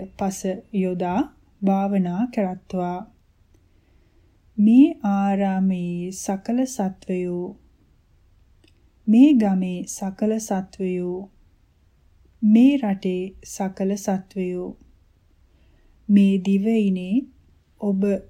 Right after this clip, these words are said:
වෙසෙන සකල සත්වයෝ වෛර නැත්තෝ වෙත්වා.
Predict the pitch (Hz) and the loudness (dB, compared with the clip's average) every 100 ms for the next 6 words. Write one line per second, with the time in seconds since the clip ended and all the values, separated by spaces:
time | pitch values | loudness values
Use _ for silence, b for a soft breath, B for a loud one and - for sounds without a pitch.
0 | - - 196 190 202 190 185 196 _ - | -20 -4 -2 -2 -2 -2 -4 -10 _ -20
1 | - 196 196 196 185 185 185 185 - 190 | -6 -4 -2 -2 -4 -4 -8 -8 -8 -6
2 | 180 180 185 208 _ _ _ 202 196 202 | -6 -8 -10 -16 _ _ _ -2 0 0
3 | 240 262 214 196 - 190 185 190 202 190 | 2 4 4 2 -4 -4 -2 -2 -4 -4
4 | - 190 180 180 | -6 -8 -8 -8